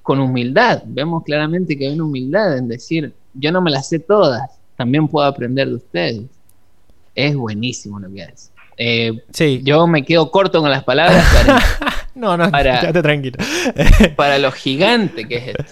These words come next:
Speaker 2: Eh, pero también lo del tema de,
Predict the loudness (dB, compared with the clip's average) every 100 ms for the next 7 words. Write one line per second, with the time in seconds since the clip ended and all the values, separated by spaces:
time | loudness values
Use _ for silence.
0 | -8 -8 -8 -4 0 2 4 4 2 0
1 | -4 -8 -16 -20 -20 -20 -2 2 6 6
2 | 6 4 2 2 2 0 -4 -14 -20 -20
3 | 2 6 8 6 4 2 2 4 2 2
4 | 2 0 -2